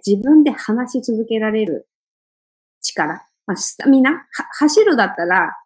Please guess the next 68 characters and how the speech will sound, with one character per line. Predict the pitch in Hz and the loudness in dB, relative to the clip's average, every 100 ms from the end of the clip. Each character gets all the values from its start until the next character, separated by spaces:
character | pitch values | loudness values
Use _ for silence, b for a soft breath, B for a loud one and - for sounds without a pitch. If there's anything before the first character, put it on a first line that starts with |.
| _ _ | _ _
持 | - 220 | -6 0
久 | 285 277 | 2 2
力 | 208 185 | 0 -4
っ | |
て | 170 | -8
言 | 170 | -6
っ | |
た | 165 | -6
ら | |
ど | 170 | -4
れ | 196 208 | -2 0
ぐ | 220 | 0
ら | 214 214 | 0 0
い | 202 202 - _ _ - | -2 -2 -8 _ _ -8
ね、 | 220 - - | -8 -8 -10
一 | 220 247 | -2 0
時 | 240 | 0
間 | 247 196 | -2 -2
走 | 190 190 | -4 -4
れ | 202 | -2
る | 175 160 | -2 -6
か | 151 | -10
と | 147 | -12
か、 | - 165 156 - _ - | -6 -4 -4 -10 _ -2
二 | 208 202 | 2 4
時 | 214 | 2
間 | 214 170 | -2 -6
走 | 190 175 | -6 -4
れ | 170 | -2
る | 160 | -4
か | 156 151 | -8 -12
と | 151 | -10
か、 | 160 139 - _ _ - | -10 -10 -12 _ _ -14
な | 185 | -12
ん | |
か | 143 | -12
そ | - 202 190 | -4 2 2
う | |
い | 175 | 2
う | 170 | -2
ス | 170 - | -2 -2
タ | 170 | 2
ミ | 165 | 2
ナ | 160 | 2
で | 156 | -4
す | - - | -8 -12
よ | 98 | -10
ね。 | 190 _ _ _ _ _ _ _ - | -12 _ _ _ _ _ _ _ -4
持 | - | -4
久 | - 175 | 0 0
力。 | - 147 170 226 _ _ _ _ _ _ _ _ _ _ - | 2 -2 -6 -8 _ _ _ _ _ _ _ _ _ _ -12
で、 | 277 | 0
こ | 285 | 2
こ | 311 311 | 2 4
で | 320 | 6
言 | 311 302 | 6 6
う | 262 | 4
の | 190 | 2
は | 220 | 0
ス | 220 - | 0 -4
ピ | 247 | -4
ー | |
キ | 247 | 0
ン | 247 | 0
グ | 240 | 2
だ | 240 | 0
か | 233 202 | -2 -2
ら、 | 240 196 - | 0 0 -4